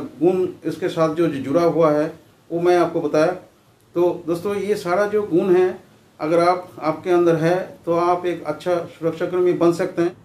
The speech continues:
उम्मीद करता हूँ जो है ये जानकारी आपको अच्छा लगा। अगर अच्छा लगा तो ज़रूर इस वीडियो को लाइक कीजिए, शेयर कीजिए अपने दोस्तों के साथ, और मेरा जो चैनल है सिक्योरिटी ज्ञान,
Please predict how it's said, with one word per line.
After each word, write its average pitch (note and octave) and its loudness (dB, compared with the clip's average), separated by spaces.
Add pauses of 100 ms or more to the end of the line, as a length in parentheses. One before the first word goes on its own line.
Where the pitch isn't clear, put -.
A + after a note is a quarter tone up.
उम्मीद G#3 2
करता F#3+ -2
हूँ F#3+ -4
जो F3+ 0
है F#3 -2 (240)
ये E3+ 2
जानकारी D#3+ 2
आपको E3 0
अच्छा D3+ 0
लगा। F3 0 (240)
अगर C#3+ 0
अच्छा D3 0
लगा E3+ 4
तो F3 0
ज़रूर E3 0
इस - -6
वीडियो D#3 0
को E3 0 (180)
लाइक D3+ 2
कीजिए, D#3+ 0 (400)
शेयर F3 4
कीजिए F3 -2
अपने E3 0
दोस्तों D#3+ -4
के D3+ -4
साथ, D3+ 2 (460)
और F3+ 2
मेरा F3+ 0
जो F3 0
चैनल E3+ 2
है F3 0
सिक्योरिटी E3+ -4
ज्ञान, D#3 2